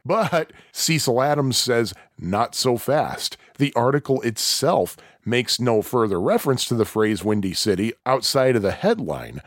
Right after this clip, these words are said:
which kind of implies that the nickname was already well known to the point that folks in the Cuyahoga Valley would recognize the Windy City to be Chicago."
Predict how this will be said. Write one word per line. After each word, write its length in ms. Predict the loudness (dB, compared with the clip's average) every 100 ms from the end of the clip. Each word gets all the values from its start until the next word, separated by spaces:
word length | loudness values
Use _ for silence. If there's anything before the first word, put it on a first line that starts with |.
| _
which 380 | -2 0 -2 -4
kind 420 | -8 0 2 2
of 100 | 2
implies 680 | 2 0 0 0 2 0 0
that 160 | -2 0
the 80 | 0
nickname 500 | 0 -2 0 0 2
was 200 | 0 -2 -2
already 460 | -2 0 0 0
well 360 | 0 0 2 2
known 360 | 2 0 0 -2
to 120 | -4
the 120 | -4
point 300 | 0 0 2
that 140 | 0 -2
folks 420 | -2 -2 -2 -2
in 80 | -2
the 80 |
Cuyahoga 720 | -2 -2 2 2 2 2 2 0
Valley 400 | 2 2 2 2
would 280 | 2 2
recognize 600 | 0 0 0 0 0 0
the 80 | 0
Windy 380 | 0 0 0 0
City 320 | 0 2 2
to 100 | 0
be 180 | -2 -2
Chicago." 720 | -4 -4 0 0 0 -2 -10